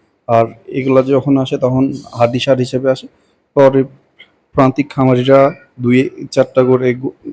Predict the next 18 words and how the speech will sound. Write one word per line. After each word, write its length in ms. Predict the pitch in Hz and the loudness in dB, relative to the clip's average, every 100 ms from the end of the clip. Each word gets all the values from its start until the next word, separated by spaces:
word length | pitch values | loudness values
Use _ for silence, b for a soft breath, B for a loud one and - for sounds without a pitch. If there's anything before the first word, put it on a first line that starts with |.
| - | -8
বলদ 220 | 131 127 127 | 0 0 2
গরু 160 | 131 127 _ | -2 -2 _
পালে, 260 | 131 127 175 _ _ _ _ _ - | 0 0 -2 _ _ _ _ _ -2
পালার 240 | 127 127 123 | 2 2 0
পরে 160 | 131 131 | -2 -2
হচ্ছে 220 | 123 - | -4 -2
মোটা 220 | 120 120 123 | -2 -2 -4
তাজা 260 | 123 123 | -4 -2
করে, 200 | 123 123 127 | -2 -2 0
মোটা 300 | 127 117 117 | -2 -4 -8
তাজা 260 | 117 123 | -8 -8
করে 220 | 120 120 120 113 _ | -6 -2 -2 -4 _
হাটে 240 | 117 117 | -14 -8
নিয়ে 200 | 120 123 | -6 -6
আসে, 140 | 120 123 | -8 -12
বিক্রি 280 | 117 113 120 | -14 -14 -8
করে। 180 | 120 190 - _ _ _ _ | -6 -6 -12 _ _ _ _
তো 20 | _ | _